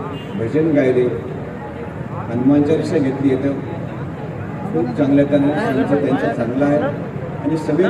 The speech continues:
तरुण आहेत, म्हणून तुम्ही हिमायतनगरच्या मुलांनी सुद्धा असं काही शिकायला पाहिजे आणि थोडं तरी कार्यासाठी जागृत असायला पाहिजे.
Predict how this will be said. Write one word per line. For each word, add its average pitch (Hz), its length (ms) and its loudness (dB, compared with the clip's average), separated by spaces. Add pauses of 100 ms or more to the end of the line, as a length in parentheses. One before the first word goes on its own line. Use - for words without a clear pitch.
(120)
तरुण 180 200 6
आहेत, 139 180 6
म्हणून 175 720 0
तुम्ही 147 240 0
हिमायतनगरच्या 160 1160 2
मुलांनी 170 380 4
सुद्धा 156 340 -2
असं 147 240 -2
काही 175 260 2
शिकायला 151 500 4
पाहिजे 151 380 2 (640)
आणि 147 180 2 (140)
थोडं 147 340 4
तरी 180 100 4 (120)
कार्यासाठी 151 540 2 (120)
जागृत 320 400 2
असायला - 300 0
पाहिजे. - 380 -4